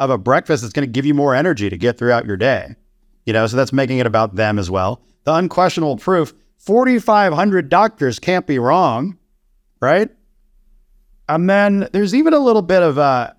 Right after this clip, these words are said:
um, feeling superior here because i-, if your buddy is over there eating a roll, you're like, "Hey, Sean, got something to tell you about that roll, man. It's not as hearty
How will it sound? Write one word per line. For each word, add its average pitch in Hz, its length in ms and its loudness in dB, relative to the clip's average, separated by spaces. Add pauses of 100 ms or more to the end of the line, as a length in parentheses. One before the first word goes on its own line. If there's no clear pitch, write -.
um, 113 640 -2 (720)
feeling 190 400 0
superior 170 640 2
here 120 260 0
because 131 600 -2 (600)
i-, - 40 -14
if 156 380 0
your 131 80 0
buddy 202 300 4
is 156 120 0
over 151 200 2
there 147 160 2
eating 139 180 0
a 123 60 -2
roll, 175 360 2
you're 131 160 0
like, 110 320 -2
"Hey, 147 200 0
Sean, 170 520 0 (760)
got 139 200 2
something 139 280 -2
to 127 60 -2
tell 151 200 2
you 151 80 4
about 120 280 0
that 110 180 0
roll, 123 440 -2
man. 110 300 -2
It's 107 140 -8
not 143 120 0
as 101 120 -6
hearty 131 500 0